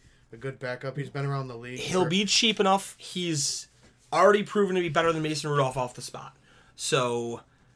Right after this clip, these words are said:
Speaker 2: I, I think that's the only situation. You, you get yourself a veteran backup to help Kenny Pickett learn.
Speaker 1: Yeah, to learn,
Speaker 2: It's
Speaker 1: give
Speaker 2: not
Speaker 1: him
Speaker 2: like
Speaker 1: the rope,
Speaker 2: Andy
Speaker 1: show him the ropes.
Speaker 2: Dalton's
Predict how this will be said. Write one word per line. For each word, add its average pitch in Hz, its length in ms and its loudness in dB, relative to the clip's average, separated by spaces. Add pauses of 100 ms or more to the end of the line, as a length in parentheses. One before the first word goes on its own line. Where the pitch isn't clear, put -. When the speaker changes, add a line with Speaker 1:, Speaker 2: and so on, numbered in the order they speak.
(880)
Speaker 2:
I, 135 200 2
I 143 40 2
think 190 280 0
that's 196 240 -2
the 190 80 -2
only 156 240 2
situation. 147 640 -2
You, 135 180 -4
you 135 220 -2
get 147 220 0
yourself 143 360 -2
a 135 40 -4
veteran 127 520 -4 (100)
backup 127 600 -2 (120)
to - 140 -6
help 123 340 -6
Kenny 127 260 -4
Pickett 127 320 -10
learn. 135 280 -2
Speaker 1:
Yeah, 147 160 -6
to 123 140 -16
learn, 127 220 -8
Speaker 2:
It's 151 140 0
Speaker 1:
give - 40 -2
Speaker 2:
not 170 120 2
Speaker 1:
him 208 40 2
Speaker 2:
like 196 120 2
Speaker 1:
the 117 40 -10
rope, 120 100 -8
Speaker 2:
Andy 160 200 2
Speaker 1:
show 139 60 -4
him 120 40 -8
the 135 80 0
ropes. 131 100 0
Speaker 2:
Dalton's 151 460 -4